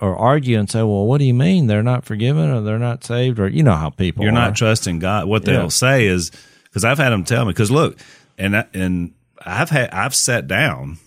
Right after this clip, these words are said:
Speaker 2: with people that I know have been convicted and said, "Look, we, we love you here. You're forgiven. Grace abounds to you. We want you to be a part of our church, but here's what you can't do."
Speaker 1: Yeah.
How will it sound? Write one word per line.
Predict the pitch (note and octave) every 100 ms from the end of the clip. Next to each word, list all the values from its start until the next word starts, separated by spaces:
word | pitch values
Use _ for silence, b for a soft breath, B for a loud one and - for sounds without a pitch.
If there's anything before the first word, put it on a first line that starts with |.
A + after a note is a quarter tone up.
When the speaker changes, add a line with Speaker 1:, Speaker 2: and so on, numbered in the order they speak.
| _ D2
Speaker 2:
with | D#2+ -
people | D#2 C#2 D#2 G#2+ _ _ D2+
that | D#2+ D#2+ - _ _ _ _
I | C#2+ D#2+
know | D2+ A2 G2+ F2 F2
have | F2+
been | E2 E2
convicted | D#2 F#2+ B2 E2+
and | D#2
said, | E2
"Look, | F2+ A#2 - b b b b -
we, | F#2 A2+
we | F2 B2
love | B2+ A#2 B2+
you | F2+
here. | D#2 C2+
You're | D2 A2+
forgiven. | G#2 F#2+ A2 B2 C3 C3 _ _ _ _ _
Grace | - G2+ A#2 B2
abounds | G2 F2 G2+ A2+ G#2+
to | -
you. | G2 A#2+ C3 - _ D#2+
We | G2
want | A2 A2 G2+
you |
to | F#2+
be |
a | G2
part | E2+ G2
of | G2
our | F2
church, | - A#2+ A#2+ - b b b -
but | D2+
here's | A2+ G2
what | G#2 -
you |
can't | - F2+ -
do." | A#1 - -
Speaker 1:
Yeah. | B2+ B2